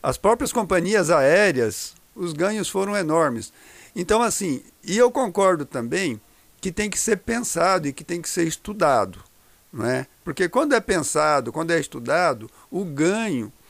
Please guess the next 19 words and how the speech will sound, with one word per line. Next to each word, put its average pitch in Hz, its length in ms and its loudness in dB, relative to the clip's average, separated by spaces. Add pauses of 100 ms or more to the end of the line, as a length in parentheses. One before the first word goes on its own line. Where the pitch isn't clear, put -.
(180)
é 151 100 -4
maior, 143 380 4
principalmente 220 680 -2
no 202 120 -4
que 190 120 -8
você 165 320 -2
disse, 156 580 -6 (380)
é, 151 260 2
a, 143 340 4
o 160 120 2
ganho 196 420 2
ou 226 140 6
a 220 80 4
perda 185 360 0
social 233 600 0
é 226 60 -2
que - 100 -18
tá 185 120 0
envolvido. 131 640 -2